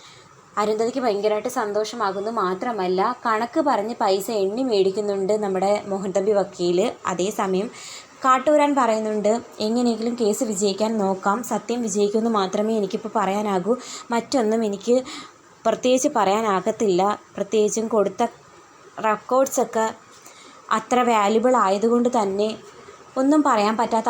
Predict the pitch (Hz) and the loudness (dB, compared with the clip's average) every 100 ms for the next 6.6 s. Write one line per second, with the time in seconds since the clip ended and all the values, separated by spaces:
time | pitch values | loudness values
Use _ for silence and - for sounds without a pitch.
0 | 202 196 - 226 208 202 202 233 226 196 | 0 0 0 2 2 0 -2 -2 -2 -2
1 | 226 208 185 196 226 185 208 214 233 214 | -2 -4 -4 -2 -2 -2 -4 -2 -2 0
2 | 214 220 233 240 226 233 240 196 220 214 | 2 2 0 -2 -2 -4 -4 0 0 0
3 | 233 254 240 226 220 - 226 220 214 208 | 0 -2 0 0 -2 -2 -2 0 0 0
4 | 214 220 214 202 208 214 - - - 254 | -2 -2 -4 -4 -4 -8 -14 -18 -2 2
5 | 240 247 262 254 226 233 240 233 254 226 | 4 2 0 0 -2 -2 -2 -2 0 0
6 | 202 220 240 240 226 | 0 -2 -2 0 0